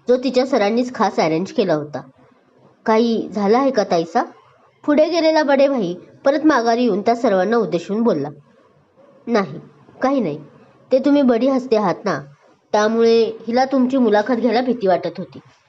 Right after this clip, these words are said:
तर मी तिला आपलं," मेहता सर बोलले. तसं डोळे मोठे करत राज आपल्या सरांकडे पाहते, तर विकी आपलं हसू दावत उभा असतो तिच्या शेजारी. "अरे ताईसा,"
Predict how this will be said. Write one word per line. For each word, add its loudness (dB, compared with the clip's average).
तर 2
मी 0
तिला 2
आपलं," 0
मेहता -2
सर -2
बोलले. -2
तसं 0
डोळे 4
मोठे 0
करत 0
राज 0
आपल्या 0
सरांकडे -2
पाहते, -4
तर 0
विकी 2
आपलं 2
हसू -2
दावत 0
उभा 0
असतो -6
तिच्या 0
शेजारी. -4
"अरे 0
ताईसा," 0